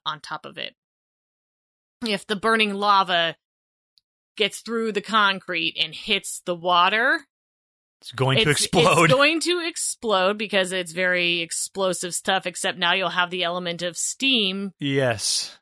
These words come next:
Speaker 1: helping it, making it even worse, uh, so that it's, like, not just, it's not just a nuclear explosion, it's a thermal nuclear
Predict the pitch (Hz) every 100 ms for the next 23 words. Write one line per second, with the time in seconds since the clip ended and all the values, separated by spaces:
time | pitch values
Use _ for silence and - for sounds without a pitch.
0 | _ - 220 240 233 185 170 156 180 180
1 | 185 190 190 180 202 185 185 175 185 180
2 | 165 180 - - - - 170 165 165 -
3 | _ - 185 175 170 170 - 165 - _
4 | _ - 214 240 254 220 285 330 277 233
5 | 208 240 247 254 214 175 - 185 165 170
6 | 165 170 - - 240 233 196 170 170 170
7 | - 175 165 156 156